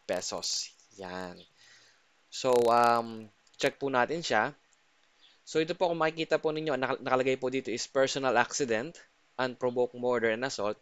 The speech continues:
and motorcycling accident. So, ibig sabihin po, ah, ito po, maganda po itong, um, personal, um, life personal accident insurance na ito. Lalo tigit po dun sa mga nagmumotor. Yan. So, ah, alam ko naman po na pamilyar kayo sa mga nagmumotor at,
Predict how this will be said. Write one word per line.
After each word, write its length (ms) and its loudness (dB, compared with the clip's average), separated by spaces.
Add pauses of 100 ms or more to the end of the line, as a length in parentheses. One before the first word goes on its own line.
and 160 -8
motorcycling 800 -4
accident. 560 -6 (240)
So, 160 -6
ibig 160 -4
sabihin 480 0
po, 160 6
ah, 240 6
ito 160 -4
po, 80 -2
maganda 400 0
po 80 -2
itong, 320 -4
um, 400 -4
personal, 560 -2
um, 400 -2
life 240 2
personal 400 -2
accident 560 -2 (320)
insurance 480 0
na 160 -4
ito. 320 -4 (400)
Lalo 240 4
tigit 320 -2
po 160 4
dun 160 0
sa 80 -6
mga 640 -2
nagmumotor. 800 0 (160)
Yan. 400 -4
So, 320 -2
ah, 400 0 (480)
alam 240 2
ko 80 -2
naman 240 -2
po 160 0
na 400 0 (160)
pamilyar 400 0
kayo 240 2
sa 400 -2
mga 320 -4
nagmumotor 480 -2
at, 160 0